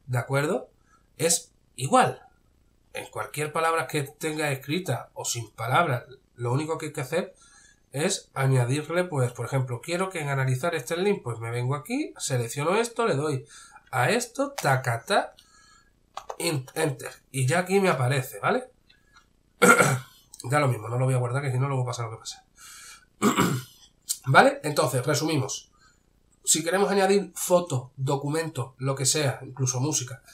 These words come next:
nos vamos a medios. Aquí, añadir archivos, ¿de acuerdo? Se nos añadirá el archivo que queramos.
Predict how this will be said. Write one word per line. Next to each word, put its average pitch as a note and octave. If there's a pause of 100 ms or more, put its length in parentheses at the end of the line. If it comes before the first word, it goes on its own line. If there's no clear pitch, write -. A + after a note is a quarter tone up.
(160)
nos A#2
vamos A#2+
a E3
medios. A#3+ (840)
Aquí, D#4+
añadir C3
archivos, C4+
¿de C#3
acuerdo? G3
Se C#3
nos B2+
añadirá A2+
el B2
archivo C3
que G3+
queramos. A3